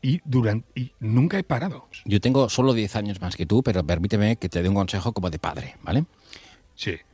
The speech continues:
Speaker 2: ¿Ahorras?
Speaker 1: Sí, ahorro.
Speaker 2: Ahorra
Speaker 1: Ahorro porque
Speaker 2: bien,
Speaker 1: no
Speaker 2: ¿eh?
Speaker 1: tengo tiempo de gastarlo.
Speaker 2: Tienes ahí un capitalejo bien, eso está
Speaker 1: Tengo un
Speaker 2: bien.
Speaker 1: capitalejo, ¿eh? Te-, pero debería tener, o sea, si yo lo pienso, si yo hubiera empezado diez años antes,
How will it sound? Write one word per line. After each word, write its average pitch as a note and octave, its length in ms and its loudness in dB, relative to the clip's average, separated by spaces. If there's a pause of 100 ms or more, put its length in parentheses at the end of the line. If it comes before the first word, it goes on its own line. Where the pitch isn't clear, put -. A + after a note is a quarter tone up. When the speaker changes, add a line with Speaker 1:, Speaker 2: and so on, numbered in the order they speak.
(120)
Speaker 2:
¿Ahorras? D3 680 0 (340)
Speaker 1:
Sí, - 140 2
ahorro. F#2+ 380 2
Speaker 2:
Ahorra F#2+ 220 4
Speaker 1:
Ahorro B2 120 4
porque E3+ 100 2
Speaker 2:
bien, B2 100 4
Speaker 1:
no A#2 60 6
Speaker 2:
¿eh? A#2+ 40 6
Speaker 1:
tengo A#2+ 220 4
tiempo A#2 260 2
de F#2+ 80 2
gastarlo. C#3+ 600 -2 (180)
Speaker 2:
Tienes G#2 280 2
ahí F#2+ 400 0
un F#2 240 -2
capitalejo F#2+ 640 0
bien, A2+ 720 4
eso G#2 180 0
está C#3+ 120 2
Speaker 1:
Tengo E3+ 60 4
un G3+ 40 6
Speaker 2:
bien. F#3 60 4
Speaker 1:
capitalejo, G2 680 0
¿eh? - 80 -10 (240)
Te-, B2+ 160 0
pero A#2+ 240 2
debería A2+ 400 4
tener, C#3 380 4
o A2+ 80 -2
sea, F2+ 360 -4 (340)
si - 200 -6
yo G#2+ 160 2
lo D#3 100 6
pienso, G2+ 440 -2
si - 220 -8
yo G#2 140 2
hubiera D#3 180 2
empezado A2 500 2
diez G#2 260 0
años F#2 300 -10
antes, - 420 -10